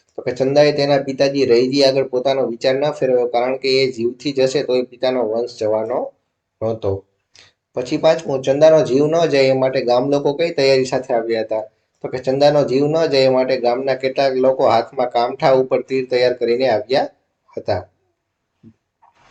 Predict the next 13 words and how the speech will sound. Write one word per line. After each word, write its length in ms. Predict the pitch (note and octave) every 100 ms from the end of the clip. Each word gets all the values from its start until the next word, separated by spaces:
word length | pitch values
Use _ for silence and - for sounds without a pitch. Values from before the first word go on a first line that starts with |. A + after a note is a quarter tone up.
| - - _ _ -
પછી 220 | C#3 D3+ F3+
છઠ્ઠું, 460 | E3+ C#3+ B2+ - - _ _ _ _ _ _ _
આખલો 380 | - C#3+ D3 F3
જમીન 360 | E3+ C3+ D#3 D#3
પર 140 | D#3
મોં 240 | C#3 C3+ D3
રાખીને 380 | C#3+ D#3 D3+
શા 220 | D3 E3+ F3
માટે 240 | D#3+ C#3+
શાંતિથી 440 | C3 B2+ C3 C3
સૂઈ 240 | A#2+ B2+ A#2+
રહ્યો 280 | A#2 A2+ A2
હતો? 300 | G#2+ A2+